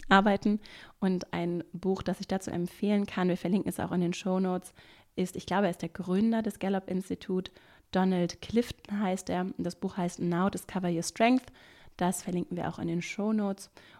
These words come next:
Und ich arbeite zum Beispiel auch im Female Leadership Programm. Mit den Teilnehmerinnen arbeiten wir auch mit dem Stärkentest von Gallup, weil das einer der wenigen standardisierten Tests ist, von denen ich auf jeden Fall,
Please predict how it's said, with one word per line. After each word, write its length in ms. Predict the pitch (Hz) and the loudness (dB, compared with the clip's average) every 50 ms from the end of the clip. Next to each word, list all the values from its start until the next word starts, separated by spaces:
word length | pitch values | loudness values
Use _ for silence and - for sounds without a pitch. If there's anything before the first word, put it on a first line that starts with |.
| _ _ _ | _ _ _
Und 680 | - 190 190 185 185 185 185 180 180 180 180 190 - - - _ _ - | -4 -2 0 2 2 2 2 2 2 0 0 -2 -4 -8 -14 _ _ -4
ich 200 | - 185 - 147 | -4 -2 0 2
arbeite 340 | 165 170 180 180 - 185 | 2 2 2 0 0 -2
zum 140 | 165 - 175 | -4 -2 -2
Beispiel 200 | 175 - - 170 | -2 -2 -2 -2
auch 80 | 175 - | -2 -2
im 60 | 175 | -2
Female 220 | - 190 180 175 | -2 0 0 2
Leadership 320 | 208 214 208 202 - 208 - | 4 4 4 2 2 -2 -4
Programm. 340 | - 190 - - 180 175 175 | -6 -8 -4 -2 -2 0 0
Mit 120 | 175 170 | 0 -2
den 100 | 175 175 | -4 -6
Teilnehmerinnen 580 | - - 180 185 185 180 180 175 180 175 175 - | -4 -2 -2 0 0 0 -2 -2 -2 -4 -4 -4
arbeiten 380 | - 170 175 175 170 - 175 | -4 -2 -2 -2 -2 -4 -4
wir 180 | - - - 170 | -4 -2 -4 -4
auch 100 | 170 - | -4 -4
mit 160 | 170 170 - | -4 -4 -4
dem 160 | 165 160 170 | -2 -4 -4
Stärkentest 720 | - - - 196 208 233 240 - 240 - - 202 196 - - | -4 0 4 6 6 6 6 4 2 2 2 -2 -2 -2 -4
von 180 | - 180 180 | -4 -2 -2
Gallup, 360 | 175 175 180 180 180 180 - - - - - - - - - - - _ - | 0 0 2 2 0 0 -2 -12 -20 -20 -20 -20 -20 -20 -20 -20 -18 _ -6
weil 540 | 170 170 175 175 175 175 175 175 175 180 - - _ _ _ _ _ _ _ _ _ _ _ _ _ _ | 0 2 2 4 4 6 6 6 4 4 0 -6 _ _ _ _ _ _ _ _ _ _ _ _ _ _
das 240 | - 202 185 175 - | -6 -4 -4 -2 -2
einer 180 | - 180 180 175 | -2 0 0 0
der 140 | 175 170 185 | 0 0 0
wenigen 260 | 185 190 190 185 180 | 2 2 2 2 0
standardisierten 680 | - - 180 180 175 180 180 180 185 185 - 185 180 | 0 -2 -2 -2 0 -2 0 0 0 0 0 -2 -4
Tests 380 | - - 190 180 - - - - | -2 -2 -4 -4 -4 -6 -10 -6
ist, 220 | - 175 - - | -6 -6 -6 -6
von 200 | - - 170 170 | -6 -4 -2 -2
denen 280 | 165 170 175 170 - - | 0 -2 -2 -2 -2 0
ich 240 | - 202 196 - - | -2 -2 -2 -2 -4
auf 80 | 180 - | -6 -4
jeden 240 | - 175 170 175 180 | -4 -6 -4 -4 -6
Fall, 340 | - - 175 170 175 180 | -6 -8 -8 -8 -8 -8